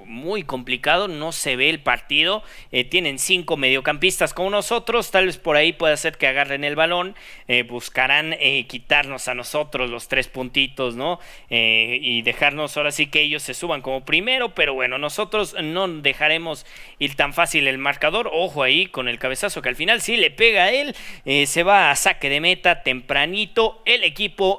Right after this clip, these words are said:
del Manchester City visita al segundo lugar Swansea para mantener la dominación en el primer lugar. Sí, sí, ojo, tenemos al Kun Agüero por el lado izquierdo solo.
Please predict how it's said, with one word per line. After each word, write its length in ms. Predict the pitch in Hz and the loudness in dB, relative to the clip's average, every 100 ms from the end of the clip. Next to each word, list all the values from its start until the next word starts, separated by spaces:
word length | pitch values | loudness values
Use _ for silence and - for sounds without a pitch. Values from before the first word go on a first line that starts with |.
| 170 | 0
del 340 | 139 131 185 | -2 2 2
Manchester 520 | 165 175 - 143 143 127 | 2 0 -2 -2 -2 -2
City 400 | 185 180 190 156 | -4 -4 -2 -2
visita 580 | 139 - 185 160 131 - - - | -2 -2 -2 0 0 -2 -18 -10
al 320 | 123 123 131 - | -2 0 0 -8
segundo 500 | - - 147 185 202 | -6 -2 -2 -4 -4
lugar 320 | 147 143 170 156 | -4 0 0 0
Swansea 600 | - 156 202 - 220 160 - | -4 -2 0 0 0 0 0
para 280 | 127 120 123 | 0 2 0
mantener 600 | 120 113 127 160 220 - | -4 -6 -2 2 2 0
la 400 | 147 127 113 160 | -4 -2 2 2
dominación 640 | 139 117 117 117 - 117 117 | 2 -2 -4 -6 -4 -4 -2
en 80 | |
el 120 | 110 110 | -6 -6
primer 380 | 123 110 110 | -6 -6 -6
lugar. 240 | 123 107 95 - - - - - _ _ _ - - | -8 -10 -12 -14 -16 -18 -20 -20 _ _ _ -20 -10
Sí, 260 | - 156 151 | 2 4 4
sí, 140 | 160 | 2
ojo, 200 | 156 175 | 0 0
tenemos 560 | 156 147 170 196 175 143 | 2 4 4 0 -4 -2
al 180 | 139 | -2
Kun 200 | 139 208 | 0 2
Agüero 460 | 180 147 196 214 151 | 2 4 2 2 -2
por 200 | 156 165 | 0 4
el 160 | 165 190 | 4 6
lado 220 | 214 220 | 4 2
izquierdo 640 | 170 - - 247 240 202 | -2 -2 2 4 2 -4
solo. 420 | - 226 262 247 | -2 2 4 2